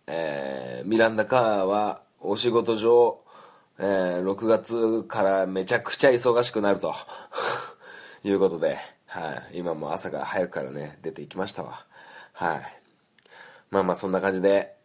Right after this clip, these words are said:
えー、六月、ちょっとね、ジメジメして天気も崩れてきますが、皆さんちょっとね、踏ん張って、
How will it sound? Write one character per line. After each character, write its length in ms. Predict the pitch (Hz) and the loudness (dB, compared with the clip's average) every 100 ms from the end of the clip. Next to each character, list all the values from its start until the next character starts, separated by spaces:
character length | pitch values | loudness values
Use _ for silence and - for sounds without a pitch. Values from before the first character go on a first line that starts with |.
| - | -6
え 540 | 95 90 85 78 80 | -4 -2 -4 -6 -6
ー、 20 | 85 | -6
六 200 | 87 95 | -2 -2
月、 380 | 92 95 90 90 | -2 0 0 0
ち 80 | |
ょ 40 | 110 | -2
っ 20 | |
と 100 | 107 | 0
ね、 380 | 117 113 76 - 101 | 2 2 -2 -10 -8
ジ 180 | 117 | -2
メ 140 | 120 104 | 0 0
ジ 80 | 104 | 0
メ 140 | 104 | -2
し 40 | |
て 140 | 110 98 | -2 -2
天 160 | 113 | -2
気 60 | 110 | -2
も 100 | 101 | -4
崩 220 | 117 131 | 2 2
れ 60 | 117 | 2
て 60 | |
き 80 | 120 | 0
ま 120 | 143 | 0
す 100 | 151 | 2
が、 240 | 127 87 - _ _ _ - | 2 0 -6 _ _ _ -8
皆 160 | 104 120 | -4 -2
さ 80 | 98 | -2
ん 40 | |
ち 60 | 104 | -2
ょ 40 | |
っ 20 | |
と 80 | 95 | -2
ね、 100 | 92 | -4
踏 160 | 98 123 | -2 0
ん 20 | |
張 100 | 127 | 0
っ 60 | |
て、 300 | 117 90 - | 0 -4 -6